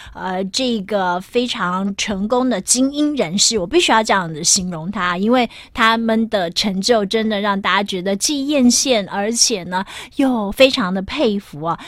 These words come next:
因为他们是二零二一年nasa黑客松的冠军团队，他是代表人物杨玉君啊。今天，嗯，非常感谢杨玉君来到现场，因为他刚刚跟我们讲说，说，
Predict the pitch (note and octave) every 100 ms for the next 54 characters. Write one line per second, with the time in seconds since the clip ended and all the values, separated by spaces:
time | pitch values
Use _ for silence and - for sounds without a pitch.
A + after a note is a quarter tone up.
0 | - A3 A3+ A3 G#3 A3 G#3+ G3 A#3 G3+
1 | F#3+ B3+ A#3+ G#3+ B3 C4 A3+ G3+ G3+ A3
2 | C4 C4 - - A3+ - A#3 G#3 G3+ G#3
3 | F3 F#3 F#3 F3+ - F#3+ G#3 - D3+ F3+
4 | G#3+ - - G#3 G#3 G3+ G3+ A#3 D3+ A#2
5 | D3+ E3 F3+ A3+ F#3+ F#3+ C#3+ D#3+ G#3 G#3
6 | F3 - F#3+ G3 - - - - D4+ E4
7 | E4 D#4 D#4 G3 F#3+ F#3+ F#3+ G3+ D4 D#4
8 | C#4 F#3 G3+ G#3+ - G3 C4 G3 E3+ G#3
9 | G3 G#3 G3+ C#3+ D#3 F3 F#3+ G3 G3 E3+
10 | G3 A#3+ A#3 G#3 G3+ A3 A3 G#3+ D#3+ E3+
11 | - F#2 F#3 G#3 G#3 G#3 G#3+